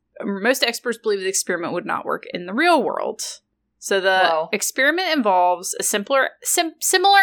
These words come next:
Speaker 1: apparatus. I cannot read.
Speaker 2: <laughs> Geraldo just said, "Math lady face," and I'm like,
Speaker 1: Same.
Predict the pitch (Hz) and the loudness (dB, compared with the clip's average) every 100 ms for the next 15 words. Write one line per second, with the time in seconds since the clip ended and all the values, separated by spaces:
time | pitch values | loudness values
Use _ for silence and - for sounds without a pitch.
0 | 359 277 294 294 214 170 190 - - 214 | 6 4 4 6 6 6 2 -2 -8 -8
1 | 277 370 370 392 427 415 320 330 349 - | 0 4 4 4 8 10 10 8 4 0
2 | - - 349 - - 254 214 196 - 254 | -2 2 2 0 -4 6 8 8 6 4
3 | 226 233 240 269 247 247 262 269 220 208 | 4 4 0 4 6 6 4 2 4 2
4 | 180 - _ _ _ 285 - - 254 226 | 0 -8 _ _ _ -20 -16 0 0 2
5 | 226 | -2